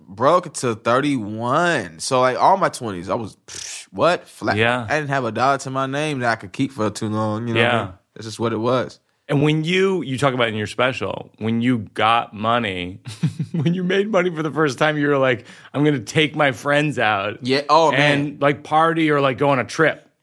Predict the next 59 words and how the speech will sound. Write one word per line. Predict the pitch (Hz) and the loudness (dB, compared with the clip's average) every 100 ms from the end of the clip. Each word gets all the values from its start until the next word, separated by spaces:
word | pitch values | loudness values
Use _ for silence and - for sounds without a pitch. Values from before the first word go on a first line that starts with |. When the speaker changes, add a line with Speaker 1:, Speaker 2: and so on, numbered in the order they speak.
| - | -16
Speaker 1:
Bro, | 95 135 165 160 | -2 4 6 6
I | 160 | 4
swear | 160 120 | 0 -4
to | 104 | -4
God, | 101 135 147 127 | -2 2 4 2
yeah, | 139 123 107 104 - | 0 0 0 -2 0
I | 123 | 0
go | 131 135 | 2 2
on | 123 | 0
a | |
trip, | - - 143 - | -4 0 0 0
and | 123 | -2
we | 135 | 0
went | 147 131 | 0 -2
to | 131 | -2
Miami. | 117 107 104 123 113 | 0 0 0 0 0
That | 117 | -2
was | 107 | -2
the | |
first | 101 - 127 127 - - _ _ _ _ | -6 0 2 0 -4 -12 _ _ _ _
big, | 117 120 117 107 - _ _ | -2 0 0 -2 -8 _ _
like, | 101 101 92 | 0 0 0
part. | - 139 120 | 2 2 4
Like, | 120 - | 0 -2
like, | 120 - | -4 -2
like | 107 | -2
what | 110 | 0
I | 127 | 0
said, | 127 143 | 2 -2
the | |
special | 131 160 151 135 | 0 -2 0 -2
was | |
very | 107 131 131 | -2 0 2
real. | 135 139 | 4 4
I | 107 | 2
took, | - 139 | -2 -2
I | 110 | -2
flew | 110 - 143 139 | -4 -6 -2 2
out | 123 117 110 - _ _ - | 2 2 0 -4 _ _ -12
six | - 156 160 165 | -4 0 0 -2
of | |
my | 151 135 131 | 0 0 0
friends | - 131 123 117 107 | -2 -2 -2 -2 -4
and | 110 123 117 | -4 -4 -4
me | 113 104 101 101 _ _ _ _ - | -6 -6 -8 -12 _ _ _ _ -4
to | 147 | -2
Miami, | 143 135 117 113 110 110 | 2 2 0 -4 -6 -8
got | 107 107 98 | -6 -6 -6
a | |
yacht, | 101 107 117 107 87 - | -6 -2 0 0 -2 -6
jet | 92 127 113 | -4 -2 -4
skis. | - 110 92 | -8 -10 -4
I, | 107 | -2
I | 120 127 | 0 -2
was, | 120 - | -2 0
every | 156 151 143 | 0 -2 -6
day | 98 127 127 | -2 0 0
was, | 110 95 | -2 -6
like, | 101 104 | -4 -6